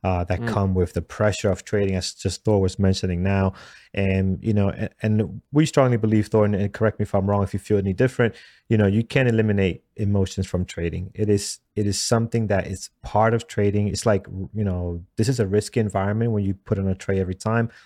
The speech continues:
Speaker 1: You can, you cannot eliminate risk. You cannot eliminate emotions. It's the exact same thing. You know, it's part of a, it's part of this, uh, this craft that comes alongside it. Um, and there's good and bad at times, and there's good emotions, there's bad emotions.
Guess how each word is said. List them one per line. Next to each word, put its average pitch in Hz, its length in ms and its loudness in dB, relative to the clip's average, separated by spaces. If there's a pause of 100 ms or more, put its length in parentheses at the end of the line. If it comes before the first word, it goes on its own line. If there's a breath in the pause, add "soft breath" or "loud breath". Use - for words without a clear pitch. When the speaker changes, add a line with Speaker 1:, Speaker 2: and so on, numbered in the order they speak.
(200 loud breath)
Speaker 1:
You 110 80 0
can, 123 460 0
you 107 100 -6
cannot 120 360 0
eliminate 104 440 2
risk. 107 360 0
You 110 120 -6
cannot 139 340 -2
eliminate 95 380 0
emotions. 82 460 -6
It's 127 140 2
the 127 60 6
exact 92 400 -2
same 87 200 -4
thing. 85 240 -4
You 95 40 -2
know, 98 100 0
it's 98 140 -2
part 117 300 0
of 101 160 0
a, 92 120 2 (380 loud breath)
it's 107 100 -6
part 123 260 0
of 101 120 0
this, 95 180 0 (140)
uh, 90 300 2
this 92 180 -6
craft 92 560 -2 (220)
that 87 180 -8
comes 101 320 -4
alongside 95 640 -2
it. 90 140 -2 (480 loud breath)
Um, 92 440 -2
and 135 140 4
there's 151 140 2
good 190 180 4
and 139 160 0
bad 110 340 0
at 151 180 -2
times, 165 280 2
and 120 160 0
there's 107 180 2
good 120 160 2
emotions, 127 340 4
there's 92 120 -2
bad 95 300 -2
emotions. 113 560 -4